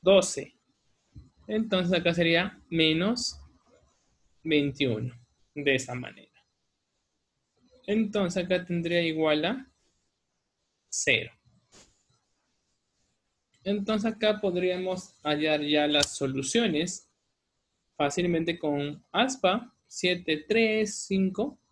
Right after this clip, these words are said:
Vamos a probar de esa manera. O también podríamos aplicarle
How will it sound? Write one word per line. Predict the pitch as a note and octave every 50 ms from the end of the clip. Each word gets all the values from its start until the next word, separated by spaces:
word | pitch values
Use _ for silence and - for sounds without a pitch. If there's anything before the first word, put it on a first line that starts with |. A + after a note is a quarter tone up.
| - - -
Vamos | D3+ D3 D3 C#3+ C#3 - C#3+
a | C3 -
probar | D3+ D3+ E3 F#3 G3 G3+ G3 G3 - _ _ _ _ _ _ _ _ _ _ _ _ _ _ _ _ -
de | C#3+ C#3
esa | C3+ - C#3+
manera. | C#3 D3+ F3 G3 A3 G#3+ G3+ F#3 G3 A#3 A#3 - _ _ _ _ _ _ _ _ _ _ _ _ _ _ _ - - - - - _ _
O | - A#3+ C4
también | C4 C4+ B3 A3+ A3 A3 A3
podríamos | - F3+ E3 D#3+ D#3+ D#3+ E3 F3 F3 - F#3
aplicarle | F3+ F3+ G3 F#3+ F#3+ F3+ E3+ D#3+ D#3 D#3 E3+ G3+ - -